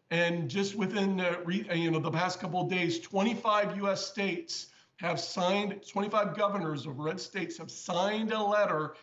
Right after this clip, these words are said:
in support of Texas. So we've got the red states lining up behind Texas Governor Greg Abbott, but then the Biden administration in response has given an ultimatum.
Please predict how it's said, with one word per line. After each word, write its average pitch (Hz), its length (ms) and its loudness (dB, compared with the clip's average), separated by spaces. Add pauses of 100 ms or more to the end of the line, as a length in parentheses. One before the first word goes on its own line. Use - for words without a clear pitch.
(160)
in 175 160 -2
support 240 500 0
of 160 100 -6
Texas. 165 400 -10
So 185 120 -10
we've 160 160 -4
got 175 120 -2
the 160 80 -4
red 196 280 -2
states 214 480 -4
lining 226 520 -2
up - 460 2 (260)
behind 196 480 0
Texas - 380 -4
Governor 196 380 -2
Greg 180 340 0
Abbott, 180 460 2
but 190 120 -2
then 185 140 -2
the 170 80 0
Biden 220 300 2
administration 185 760 -6
in 170 100 -2
response 202 640 -2
has 147 220 -2
given 180 300 0
an 175 120 2
ultimatum. 175 840 0